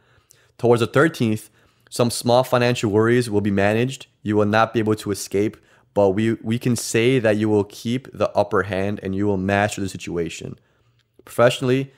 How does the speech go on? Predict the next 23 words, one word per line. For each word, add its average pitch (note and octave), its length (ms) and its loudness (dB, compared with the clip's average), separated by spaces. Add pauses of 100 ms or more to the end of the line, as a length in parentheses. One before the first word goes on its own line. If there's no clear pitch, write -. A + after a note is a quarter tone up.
(100)
you G#2+ 140 -4
may, G2+ 300 -2
you A#2 120 -2
may A#2+ 220 2
be A2 340 -4
put - 340 -2
under G2+ 160 -2
pressure B2 460 -4
because G2+ 400 -2
of F#2 100 -4
a F#2 40 -6
change A2+ 440 -4
in G2+ 120 -8
planning G#2 520 -4
or G2 120 -4
something G2+ 320 -6
like F2+ 220 -8
that. E2+ 360 -4 (540)
Your G2 100 0
personal B2 460 0
life A2 180 2
is G#2 80 -10
protected. A2 640 -4